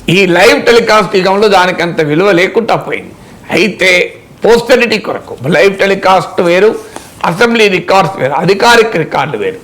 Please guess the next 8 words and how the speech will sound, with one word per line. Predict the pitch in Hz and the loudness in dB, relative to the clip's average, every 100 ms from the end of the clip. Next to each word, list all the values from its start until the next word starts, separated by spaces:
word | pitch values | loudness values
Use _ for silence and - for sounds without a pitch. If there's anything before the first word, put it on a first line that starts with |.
| - - - 165 | -16 -18 -8 -2
అధికారిక | 196 214 240 233 208 | 0 2 4 4 2
రికార్డులు | 190 175 202 202 175 | -2 0 0 2 2
ఏంటంటే | 175 202 - 175 | 0 0 0 -2
చరిత్ర, | 165 160 - 123 - - - 143 | -2 -4 -8 -10 -10 -20 -10 -6
అది | 151 147 | -4 -4
పరిశోధన, | 151 160 - 208 147 156 - - - - - | -4 -2 0 0 0 -6 -14 -20 -20 -16 -4
అదొక | 175 208 190 156 | 0 2 0 0
పోస్టరిటీ. | 220 220 - 247 180 - | 0 0 0 -2 -2 -6